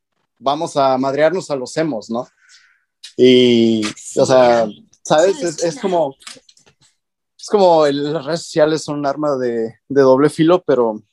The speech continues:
Speaker 1: pero bueno, supongo que ya hay más conocimiento y un poco más de control sobre, sobre las consecuencias que, que puede tener, ¿no? El convocar a un grupo de gente para, para algo ilícito.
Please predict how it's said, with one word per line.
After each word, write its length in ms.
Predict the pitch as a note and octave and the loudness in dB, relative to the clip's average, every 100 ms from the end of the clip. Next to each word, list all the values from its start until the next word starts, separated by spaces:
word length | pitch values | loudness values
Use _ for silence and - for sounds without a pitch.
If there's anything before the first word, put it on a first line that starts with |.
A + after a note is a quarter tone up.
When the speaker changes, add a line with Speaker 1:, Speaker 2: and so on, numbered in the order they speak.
| _ _ _ _ _ - | _ _ _ _ _ 0
Speaker 1:
pero 180 | D#3 D3 | 2 4
bueno, 240 | D#3+ D#3 | 0 -4
supongo 360 | C#3+ - D#3 D3+ | -10 -8 -8 -6
que 120 | C3+ | -4
ya 140 | C3+ | -2
hay 100 | C#3 | 0
más 220 | C#3+ C#3+ | -2 -4
conocimiento 580 | - D3+ B2+ C3 B2+ C3+ | -4 -6 -6 -4 -4 -2
y 60 | C#3+ | -2
un 80 | C#3 | -2
poco 180 | C#3 | -2
más 160 | C#3+ C#3 | 0 0
de 100 | C#3+ | 0
control 500 | - A#2+ A#2 C3 C#3+ | -4 -4 0 2 2
sobre, 440 | - C3+ A#2+ A2+ - _ _ _ _ | 0 -2 -2 -4 -6 _ _ _ _
sobre 300 | - C#3 B2+ | -12 -4 0
las 160 | B2+ B2 | 2 0
consecuencias 760 | - - B2 - C3+ C#3 D3+ C#3+ | -2 -4 -2 2 2 2 0 0
que, 300 | C3+ A#2 A2 - | -2 -2 -4 -10
que 100 | - | -6
puede 280 | - C3 C#3 | 2 2 2
tener, 420 | B2 A2+ A#2+ A2 | 0 -2 -2 -4
¿no? 280 | G#2+ C#3 - _ | -8 -10 -14 _
El 340 | B2+ A2 G#2 G#2+ | -8 -8 -8 -2
convocar 540 | B2 A#2 - B2 A#2+ | 2 2 2 4 4
a 40 | B2+ | 4
un 100 | B2 | 2
grupo 280 | A#2+ C3 | 0 2
de 80 | B2 | 2
gente 360 | A2+ A2+ A#2 A#2+ | 0 -6 -2 -2
para, 320 | - G#2+ F#2+ _ _ _ _ _ _ _ _ | 0 -2 -2 _ _ _ _ _ _ _ _
para 180 | - B2 | 0 0
algo 200 | B2 C3 | 2 0
ilícito. 680 | C3 B2 A2+ A#2 - F#2+ | 0 -4 -10 -14 -16 -18